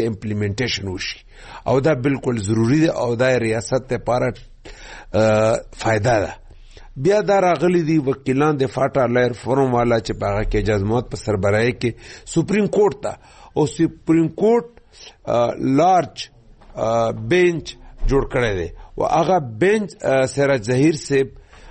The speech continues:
هغه بینچ، آ، په فیصله ورکړی سپریم کورټ لارجز بینچ چې دا، آ، چې کومه ف-، صوب-، هغه فیصله کړې ده، آ، صوبایي اسمبلې کې پی کې او کم بیا های کورټ کړې ده،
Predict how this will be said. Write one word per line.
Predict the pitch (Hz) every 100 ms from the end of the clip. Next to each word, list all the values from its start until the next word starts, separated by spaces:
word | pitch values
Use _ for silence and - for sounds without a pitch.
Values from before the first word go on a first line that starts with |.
| - -
هغه | 151 165 180
بینچ، | 143 123 175 196 190 - - - - - 120
آ، | 131 135 135
په | 131 139
فیصله | 143 135 151 165
ورکړی | 165 143 - 143
سپریم | 139 131 110 127 123
کورټ | 151 156 - - - - - -
لارجز | 127 156 160 123 151 113 95
بینچ | 95 147 165 131 104 - - - _ _ _ _ _ - - -
چې | -
دا، | 135 123 147 165 180 - - _ _ _ _
آ، | 127 135
چې | 135
کومه | 127 - 151 156
ف-، | 151 127 117 117
صوب-، | - 110 117
هغه | 117 139
فیصله | - 160 156 156
کړې | 151 143 139 131
ده، | 123 107 104
آ، | 110 110 107 113 113
صوبایي | 107 - 113 127 165
اسمبلې | 151 143 135 135 135
کې | 131 -
پی | 120
کې | 139 165
او | 131 120
کم | - 135
بیا | 131 120
های | 104 117
کورټ | - 165
کړې | 156 170 147
ده، | 135